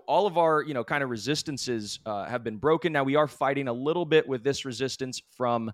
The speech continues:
April of twenty twenty-two, which was kind of the last stand uh, the bears really held up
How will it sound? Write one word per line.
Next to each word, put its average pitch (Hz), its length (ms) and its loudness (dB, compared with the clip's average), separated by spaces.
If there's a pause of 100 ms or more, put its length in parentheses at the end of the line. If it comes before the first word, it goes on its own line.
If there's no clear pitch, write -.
(360)
April 147 420 2
of 120 100 -4
twenty 131 200 -6
twenty-two, 147 640 0
which 135 180 0
was 120 100 -4
kind 160 280 0
of 127 60 -6
the 120 100 2
last 120 460 -2
stand 143 640 -4 (400)
uh, 120 260 4
the 117 120 -6
bears 139 460 4
really 139 220 2
held 131 280 2
up 127 280 4